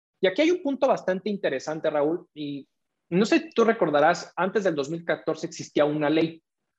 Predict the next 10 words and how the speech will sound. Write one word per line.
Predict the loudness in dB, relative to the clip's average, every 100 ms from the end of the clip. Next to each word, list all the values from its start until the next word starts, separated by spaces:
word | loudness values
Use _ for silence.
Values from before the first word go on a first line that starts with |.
| _ _ -4
una | 0 4
ley | 4 2
que | 0
se, | -4 -10 -12 -4
que | 0
llamaba | 2 4 4
la | 4
ley | 4 4
del | 2
ide, | 2 0 -2